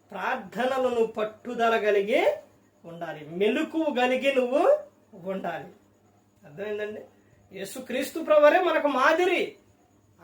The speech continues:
ఆయన మనకు అన్నీ చూపించారు, అన్నీ నేర్పారు. ఆయన మార్గంలోనే మనం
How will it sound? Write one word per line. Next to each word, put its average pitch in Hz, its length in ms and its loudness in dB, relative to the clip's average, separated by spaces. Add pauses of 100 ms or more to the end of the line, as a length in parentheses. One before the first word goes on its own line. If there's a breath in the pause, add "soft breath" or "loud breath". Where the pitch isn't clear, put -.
(100)
ఆయన 269 180 0
మనకు 262 240 0
అన్నీ 277 220 0
చూపించారు, 349 680 2
అన్నీ 247 300 0
నేర్పారు. 330 920 4 (280 soft breath)
ఆయన 202 220 -6
మార్గంలోనే 220 840 0
మనం 220 400 0